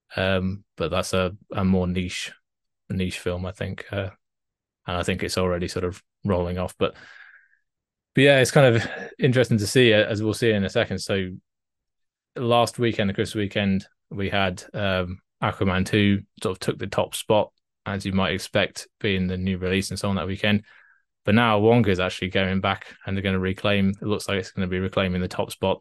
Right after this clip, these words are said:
for this, uh, for this weekend that we're in now. So yeah, really, uh, really quite a good, quite a good run for that film. And yeah, as I was saying about the international, um, markets, it's done,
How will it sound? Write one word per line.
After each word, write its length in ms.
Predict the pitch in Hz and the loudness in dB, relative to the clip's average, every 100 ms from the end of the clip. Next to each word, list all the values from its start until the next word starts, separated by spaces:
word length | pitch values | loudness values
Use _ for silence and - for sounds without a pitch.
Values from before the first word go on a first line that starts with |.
| - - | -10 -8
for 140 | 104 | -4
this, 280 | 95 - 101 | -4 -4 -2
uh, 180 | 95 - | -2 -4
for 140 | - | -2
this 160 | 98 95 | -2 -2
weekend 460 | 90 90 90 92 | -4 -4 -6 -6
that 100 | 98 | -8
we're 140 | 92 90 | -6 -4
in 140 | 92 | -4
now. 240 | 98 95 92 | -2 -4 -6
So 260 | - 95 90 _ _ _ _ _ _ _ _ _ _ | -4 -4 -4 _ _ _ _ _ _ _ _ _ _
yeah, 180 | 117 92 | 0 2
really, 480 | 92 104 104 98 95 | 2 2 2 2 2
uh, 220 | 98 95 - _ _ | 2 0 -6 _ _
really 120 | 107 | -12
quite 260 | 104 113 98 | -4 -2 -2
a 40 | |
good, 320 | 95 101 98 - _ _ _ _ _ _ _ _ _ _ _ _ _ | 0 0 0 -6 _ _ _ _ _ _ _ _ _ _ _ _ _
quite 120 | 117 | -8
a 40 | 98 | -6
good 180 | 98 | -4
run 220 | 98 101 95 | 0 2 2
for 120 | 92 | 0
that 200 | 90 - | -4 -2
film. 260 | 104 101 _ _ _ _ _ _ _ _ _ _ _ _ _ _ | -2 -2 _ _ _ _ _ _ _ _ _ _ _ _ _ _
And 380 | 120 117 113 117 | 2 4 6 6
yeah, 220 | 123 117 | 6 6
as 100 | 107 | 6
I 60 | 107 | 4
was 180 | 101 - | 2 2
saying 300 | 110 107 101 | 2 4 2
about 200 | 98 95 | 0 0
the 60 | |
international, 800 | 98 104 101 123 - 90 90 95 _ _ _ _ - | -2 0 -2 -2 -6 -8 -8 -10 _ _ _ _ -6
um, 460 | 98 92 92 92 - _ _ _ 104 | -2 -2 -4 -8 -14 _ _ _ 0
markets, 540 | 92 - 92 - - | 0 0 -6 -6 -10
it's 140 | - - | -12 0
done, 480 | 123 113 110 123 | 4 6 4 2